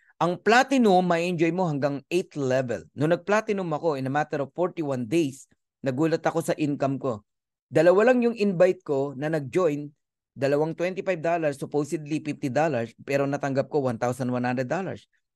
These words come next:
So, may idea na kayo ngayon kung magkano kinikita ng platinum. Di ba? Sa weekly, possible, one thousand dollars. Okay? Eight hundred to one thousand dollars. I-maximize nyo lang. Basta lahat turuan nyo mag-invite.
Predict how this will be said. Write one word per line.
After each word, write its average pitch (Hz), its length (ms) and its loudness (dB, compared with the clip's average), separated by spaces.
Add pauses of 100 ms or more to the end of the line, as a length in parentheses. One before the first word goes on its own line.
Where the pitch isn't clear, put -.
(300)
So, - 80 -6
may 117 160 0
idea 131 360 2
na 135 120 -2
kayo 135 160 0
ngayon 151 240 -4
kung 117 80 -4
magkano 123 320 -4
kinikita 127 320 -6
ng 123 160 -2
platinum. 120 560 -4 (720)
Di 117 160 -2
ba? 170 160 4
Sa 139 160 -6
weekly, 131 560 -4 (160)
possible, 143 480 0
one 117 240 -4
thousand 131 400 -2
dollars. 135 480 -6 (420)
Okay? 123 380 -2
Eight 123 240 -6
hundred 143 480 0 (320)
to 123 80 0
one 127 160 0
thousand 135 320 -4
dollars. 143 480 -8 (1040)
I-maximize 202 800 0
nyo 131 80 -6
lang. 120 240 -8
Basta 165 400 -4
lahat 151 320 -4
turuan 143 320 0
nyo 143 160 -4
mag-invite. 110 560 -6